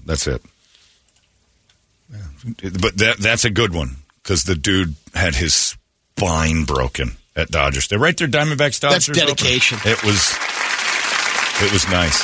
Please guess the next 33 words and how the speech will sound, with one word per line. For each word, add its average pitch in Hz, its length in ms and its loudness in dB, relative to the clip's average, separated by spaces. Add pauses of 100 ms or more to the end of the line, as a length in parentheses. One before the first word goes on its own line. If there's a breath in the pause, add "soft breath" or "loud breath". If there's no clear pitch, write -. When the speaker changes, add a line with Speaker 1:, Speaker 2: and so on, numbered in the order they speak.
(100)
Speaker 1:
And 127 100 4
right 160 160 4
after 165 300 2
Zach 123 260 2
Gallen's 123 380 2
game 120 220 2
fell 92 240 0
apart. 76 320 0
So, - 180 2
I 95 80 2
mean, 104 160 2
it 107 100 -2
might 131 160 4
have 120 80 2
just 110 220 2
affected, 98 420 2
<laughs> - 0 -
it - 480 -2
might - 0 -
have 160 80 0
affected 110 400 0
Di-, 98 120 0
Diamondbacks 95 600 0
pitching. 85 340 0 (880)
Speaker 2:
Did 151 180 2
he 151 80 2
hold 156 240 0
on 160 180 0
to 160 80 0
the 143 80 0
ring? 127 400 -4
I 113 60 -4
couldn't. 117 320 -4